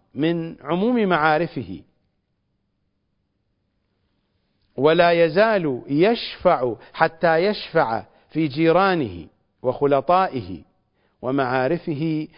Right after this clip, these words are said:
فإن المؤمن أكرم على الله مما تظنون.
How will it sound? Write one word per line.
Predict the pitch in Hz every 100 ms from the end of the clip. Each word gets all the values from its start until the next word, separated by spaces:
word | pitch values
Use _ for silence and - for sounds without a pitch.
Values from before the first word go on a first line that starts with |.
| _
فإن | - 160 160 160 156 156
المؤمن | 156 151 151 151 233 226 220 226 226 233 233 240 - _ _ _ _ _ _ _
أكرم | 240 277 - 220 202
على | 180 151 160
الله | 147 143 151 131 139 135 127 _ _ -
مما | 139 196 196 190
تظنون. | 156 120 104 95 85